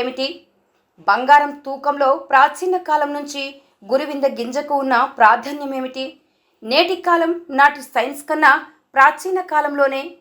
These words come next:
అంత విజ్ఞానం ఉండబట్టే బంగారం తూకానికి గురివింద గింజని వాడారు.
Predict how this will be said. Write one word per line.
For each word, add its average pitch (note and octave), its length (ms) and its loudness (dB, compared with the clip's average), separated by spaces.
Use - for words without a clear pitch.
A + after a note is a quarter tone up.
అంత C#4 220 -6
విజ్ఞానం C4+ 420 -4
ఉండబట్టే C#4 460 2
బంగారం C#4+ 500 2
తూకానికి C4 520 -4
గురివింద C4+ 340 -6
గింజని B3 400 -4
వాడారు. B3 280 6